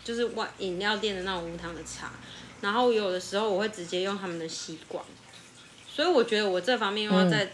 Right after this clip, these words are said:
Speaker 1: 再改进回来，因为我以前都会自己带吸管还是干嘛的，因为那时候会喝无糖的东西嘛。可是后来已经，
Speaker 2: 嗯，嗯。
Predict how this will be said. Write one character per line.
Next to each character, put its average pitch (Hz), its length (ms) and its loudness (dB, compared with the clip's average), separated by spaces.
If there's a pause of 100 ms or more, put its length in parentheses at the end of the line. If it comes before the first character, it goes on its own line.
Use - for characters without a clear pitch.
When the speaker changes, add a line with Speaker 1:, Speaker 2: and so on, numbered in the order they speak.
Speaker 1:
再 233 160 -2
改 - 240 -4
进 175 260 -8
回 170 180 -8
来， - 140 -8
因 294 160 2
为 277 80 4
我 214 80 6
以 190 40 2
前 170 200 -4
都 185 80 0
会 196 100 2
自 196 120 -6
己 196 40 -6
带 196 140 2
吸 190 160 -4
管 170 100 -4
还 170 120 -10
是 180 60 -14
干 180 180 -2
嘛 156 140 -8
的， - 60 -10
因 202 60 -2
为 233 80 2
那 226 160 2
时 185 80 -4
候 180 80 0
会 196 100 0
喝 170 240 -4 (600)
无 185 160 -4
糖 165 220 -8
的 170 100 -10
东 160 240 -10
西 160 220 -10
嘛。 - 100 -10 (140)
可 196 100 -12
是 262 220 0
后 269 180 6
来 185 160 6
已 135 100 0
经， 208 140 2
Speaker 2:
嗯， 220 40 -4
嗯。 - 80 -12